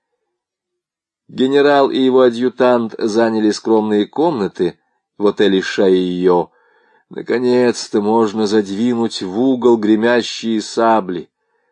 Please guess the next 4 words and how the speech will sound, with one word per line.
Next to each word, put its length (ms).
захлопнуть 800
футляры 800
с 100
пистолетами. 960